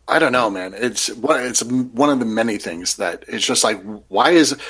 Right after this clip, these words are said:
why is this even in this movie? Uh, another thing, and I, it's gonna sound, uh, Sam, uh, Sam the Tellistus and the other thing, we talk a lot about this film, and when he says that I'm being pedantic, but this is, this matters to me,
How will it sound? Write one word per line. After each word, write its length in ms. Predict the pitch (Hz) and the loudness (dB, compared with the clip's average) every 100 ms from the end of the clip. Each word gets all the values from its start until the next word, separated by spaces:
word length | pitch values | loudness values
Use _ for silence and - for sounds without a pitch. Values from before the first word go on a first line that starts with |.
| - - | -8 2
why 160 | 127 | 6
is 200 | 214 202 | 8 6
this 220 | 175 - - | 4 0 0
even 220 | 151 156 | 0 0
in 220 | - 131 | 0 -2
this 200 | 123 113 | -2 -2
movie? 300 | 120 113 98 - - - - | -2 -4 -6 -12 -20 -20 -2
Uh, 180 | 135 120 | 0 2
another 320 | 143 165 185 | 4 6 4
thing, 300 | 160 95 82 - - | 2 -2 -6 -10 -4
and 140 | 131 | 0
I, 120 | 123 | 0
it's 200 | 123 135 | -2 -4
gonna 240 | - 156 156 | -2 2 2
sound, 460 | - 170 147 143 131 | 2 4 4 2 0
uh, 200 | 123 123 120 107 - _ 117 - | 0 0 0 -10 -20 _ -14 -4
Sam, 540 | - 165 165 170 156 _ _ | 2 6 6 4 -2 _ _
uh, 480 | 127 123 123 123 123 | 0 2 4 4 2
Sam 240 | 120 165 165 | 2 2 2
the 100 | 156 | 2
Tellistus 520 | 143 127 107 87 85 | 2 0 0 -6 -6
and 100 | 113 | 0
the 80 | 120 | 0
other 260 | 113 104 92 | 2 -2 -4
thing, 200 | 101 92 | -6 -2
we 120 | 127 | -2
talk 260 | 139 127 | 2 0
a 60 | 120 | 0
lot 180 | 101 85 | -2 -4
about 220 | 80 78 | -6 -10
this 180 | - - | -10 -8
film, 200 | - - - - - - - - | -8 -10 -16 -16 -14 -14 -6 0
and 160 | 127 | 0
when 220 | 120 117 | 0 -2
he 180 | 107 151 | 2 4
says 300 | 147 151 131 | 6 6 6
that 100 | 120 | 4
I'm 160 | 117 117 | 0 0
being 200 | 117 117 | 0 -2
pedantic, 600 | 117 104 110 101 92 - - | -4 -4 -4 -4 -8 -8 -6
but 180 | 107 - _ - - | -6 -6 _ -20 -8
this 200 | - 131 | -2 0
is, 200 | 123 - - _ | 0 -2 -6 _
this 220 | 135 - | 2 2
matters 400 | 135 127 95 82 | 2 2 2 -4
to 120 | - | -6
me, 80 | - | -8